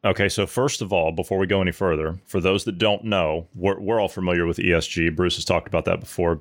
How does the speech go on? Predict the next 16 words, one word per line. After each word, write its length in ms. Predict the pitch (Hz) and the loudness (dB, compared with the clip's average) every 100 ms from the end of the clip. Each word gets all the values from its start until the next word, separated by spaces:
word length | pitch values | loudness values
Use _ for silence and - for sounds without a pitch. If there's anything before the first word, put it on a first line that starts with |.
| - | -4
That's 420 | - 98 101 - - | 0 0 0 -4 -2
straight 480 | - - 113 123 117 | -2 0 0 0 0
out 300 | 104 95 - | 0 0 0
of 280 | 101 90 82 - | 0 0 -2 -4
Agenda 380 | 85 95 101 107 | 0 2 2 0
twenty 300 | - 101 110 | 0 0 0
thirty 440 | 101 92 87 92 | 0 0 2 0
and 160 | 95 82 | 0 0
the 60 | |
World 240 | 82 92 95 | 0 0 0
Economic 400 | 95 98 101 113 | 0 0 0 -2
Forum. 300 | 90 85 85 | -2 -2 0
That 180 | 90 92 | 2 2
is 160 | 82 | 0
your 140 | 90 82 | -2 -2
environmental, 1040 | 80 92 101 117 110 95 92 101 101 - | 0 0 2 0 0 0 0 -2 -2 -4